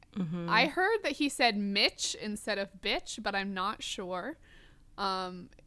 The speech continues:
Speaker 2: 'cause I didn't
Speaker 1: Oh,
Speaker 2: hear that,
Speaker 1: really?
Speaker 2: but <laughs> I, I saw people saying that. So I think Harry had said it in a quote that he had said Mitch, but I'm not, I didn't actually hear him say the quote. So I couldn't tell the tone of it. And you know how sometimes quotes get passed around, but,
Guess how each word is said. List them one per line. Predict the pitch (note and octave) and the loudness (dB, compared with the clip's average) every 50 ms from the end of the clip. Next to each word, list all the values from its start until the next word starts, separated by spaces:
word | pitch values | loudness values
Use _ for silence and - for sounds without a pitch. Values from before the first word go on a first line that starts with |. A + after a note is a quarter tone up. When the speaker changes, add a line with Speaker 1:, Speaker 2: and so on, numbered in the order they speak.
| - G#3+ | -8 -4
Speaker 2:
'cause | - C#4+ G#3+ G#3 | -2 -2 2 4
I | G3+ G#3 A3 | 4 4 4
didn't | A#3 C4 - C#4 B3 | 2 0 4 8 10
Speaker 1:
Oh, | B3 | 10
Speaker 2:
hear | A#3+ A3 | 10 10
that, | G#3+ A3 G#3+ | 10 10 10
Speaker 1:
really? | A3+ A#3+ B3+ C#4+ D4 D4+ D#4 C#4+ B3+ | 10 10 10 10 10 8 6 2 2
Speaker 2:
but | C4+ B3+ | 0 0
<laughs> | - | 0
I, | A3+ A3+ | -2 -4
I | |
saw | A#3+ - C4+ B3+ A#3 | -2 2 2 2 2
people | A#3 - B3 A3 - G#3 | 2 0 -4 -8 -6 -6
saying | G#3 - G#3+ G3+ G#3+ | -4 -2 0 0 0
that. | A3+ B3+ C4 - | 2 0 2 4
So | D4 | 6
I | C4 C4 | 6 6
think | D4+ E4 D4 - | 6 4 0 0
Harry | - - A#3 A3+ A#3 A#3+ B3 | 0 4 4 6 6 4 2
had | A#3 A#3+ G3+ G3 | 0 0 -2 -2
said | - G#3+ G3 G3 | -2 -2 0 0
it | - - | -2 -4
in | G3+ F3+ | -4 -6
a | E3+ | -8
quote | - - - G#3+ G3+ G#3 A3+ G#3+ | -10 -2 2 2 4 4 2 -2
that | - - | -6 -8
he | - - G3+ F#3+ | -8 -8 -8 -6
had | - G3 F#3+ F#3 - | -4 -4 -6 -6 -6
said | - G#3+ G3+ G#3+ A3 | -4 -2 -2 -2 0
Mitch, | A3+ A#3+ C4 C#4 - - - - | -2 -2 -4 -4 -6 -8 -8 -6
but | - E3 D3+ | -4 -2 0
I'm | G3 G#3 | 0 0
not, | A3 A3 - - | 0 -2 0 0
I | G#3 G#3 | 0 0
didn't | G#3 A#3 A#3+ A3 - - | 2 0 -2 -2 -6 -6
actually | G3+ G3+ G3+ - - A3+ G3 G3+ | -6 -6 -6 -6 -6 -8 -8 -8
hear | - - - A3 A3 G3+ | -10 -14 -10 -8 -6 -6
him | G#3 A#3 G3+ F#3+ F#3+ | -6 -6 -6 -8 -8
say | - - - - F3+ F3+ F#3 G3 G#3+ | -10 -8 -4 -2 -2 0 0 -2 -4
the | A#3 A3 | -6 -10
quote. | - - - C#4 C#4+ D4+ D#4+ - - - - - - - - - | -10 -6 -2 -2 0 0 -2 -4 -8 -14 -20 -20 -20 -20 -20 -10
So | - - G3+ - | -4 -2 2 4
I | - G3+ | 4 4
couldn't | - - C4 A#3 - - | 2 0 -4 -6 -6 -6
tell | - - A3 G#3 | -6 -6 -6 -6
the | G3 F#3+ | -6 -8
tone | - - - - G3 F#3+ E3+ D#3+ D#3 D3+ F#3 A3 | -12 -12 -6 -2 -2 -2 -2 -2 -6 -8 -8 -8
of | - - A3+ G#3+ | -8 -8 -8 -6
it. | A#3+ B3+ C4 - | -6 -6 -6 -4
And | G#3+ A3 | -4 -4
you | G#3+ G#3+ | -2 -2
know | A3 G#3+ | -4 -4
how | G#3 A3+ | -4 -6
sometimes | G#3+ - A3+ A3 A3 G#3 F#3 - | -6 -6 -6 -6 -6 -6 -8 -10
quotes | - - A#3+ G#3 F3+ - | -8 -6 -6 -6 -4 -4
get | - - - | -6 -6 -6
passed | - - G#3 - G3+ - - | -4 -4 -4 -4 -4 -6 -8
around, | G3+ F#3 E3+ E3+ - F3+ G#3 A3 G#3 | -6 -6 -4 -4 -4 -6 -6 -6 -4
but, | - G#3 - | -4 -4 -6